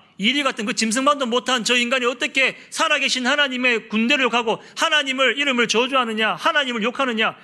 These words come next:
거기에 이 다윗은요, 딱 언약을 잡은 거예요. 그리고는 자기 죽는 거 상관, 담대함으로 나갔어요. 거기에 하나님이 역사하신 겁니다. 다윗은 죽어도 상관없었어요.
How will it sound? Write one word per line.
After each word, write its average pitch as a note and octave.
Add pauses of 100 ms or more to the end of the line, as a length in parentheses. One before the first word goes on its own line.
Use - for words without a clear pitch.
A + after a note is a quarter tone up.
(140)
거기에 C#4+
이 B3+ (1120)
다윗은요, F#3+ (160)
딱 C4
언약을 B3+
잡은 F3
거예요. C3 (1040)
그리고는 D4+ (640)
자기 C4
죽는 A3+
거 D#4
상관, G#3+
담대함으로 G#3+
나갔어요. C3+ (1500)
거기에 B3+
하나님이 G3+
역사하신 D3
겁니다. - (2750)
다윗은 A3+
죽어도 F#4
상관없었어요. D#3